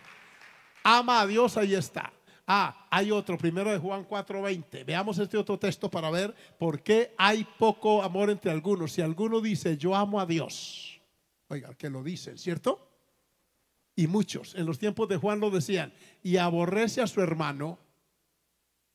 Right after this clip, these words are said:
¿Cómo cal-, califica la Biblia ese? Y miren, un,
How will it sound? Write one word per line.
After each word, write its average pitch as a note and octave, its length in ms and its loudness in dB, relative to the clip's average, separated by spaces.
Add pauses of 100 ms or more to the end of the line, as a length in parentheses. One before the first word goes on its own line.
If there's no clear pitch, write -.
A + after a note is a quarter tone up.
(1080)
¿Cómo G#3+ 220 0
cal-, F#3+ 320 -4
califica G3 460 -2
la F#3+ 80 -2
Biblia G3 300 0
ese? - 400 -4 (1400)
Y E3+ 140 -2
miren, G#3 460 -4
un, G3 140 -8